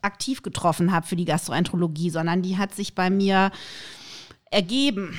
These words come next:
Ähm, das war so ein bisschen auch mein Lebensthema. Es hat sich immer alles, haben sich so Sch-,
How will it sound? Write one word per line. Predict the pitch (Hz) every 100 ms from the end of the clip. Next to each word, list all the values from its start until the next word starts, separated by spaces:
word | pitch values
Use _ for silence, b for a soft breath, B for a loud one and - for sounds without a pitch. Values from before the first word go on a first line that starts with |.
| B 208
Ähm, | 190 185
das | 180 180
war | 190 208
so | 190
ein | 190
bisschen | 196 208 -
auch | 180
mein | 202 180 190 180 185
Lebensthema. | 202 226 226 - 185 175
Es | 196
hat | 202
sich | 196
immer | 208 208
alles, | - 202 190
haben | 214 202
sich | 185
so | 190 190 180 165
Sch-, | -